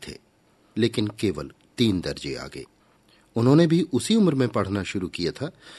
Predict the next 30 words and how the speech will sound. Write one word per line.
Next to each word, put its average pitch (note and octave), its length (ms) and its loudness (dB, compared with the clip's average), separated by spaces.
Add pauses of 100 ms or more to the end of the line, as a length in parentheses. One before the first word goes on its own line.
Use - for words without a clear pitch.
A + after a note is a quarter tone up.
(220)
जब D3 180 0
मैंने F#2+ 280 -2
शुरू - 260 -10
किया - 260 -12
था, - 220 -20 (720)
लेकिन A#2 300 2
तालीम G#2+ 480 -2
जैसे G2 320 -4
महत्व E2+ 380 -6
के G2+ 140 -8
मामले E2 340 -4
में F#2 200 -4 (420)
वह G#2 100 0
जल्दबाजी F#2 640 -4
से - 140 -8
काम D#2+ 280 -8
लेना D2+ 220 -8
पसंद C#2+ 420 -12
न C#2 40 -14
करते C#2 440 -14
थे। D#2+ 100 -14 (880)
इस D3 140 6
भवन B2+ 320 2
की C#3 120 0
बुनियाद A#2+ 460 0
खूब F2 300 -4 (180)
मजबूत E2 360 -6
डालना D#2+ 300 -6
चाहते E2+ 420 -8
थे, E3 60 -8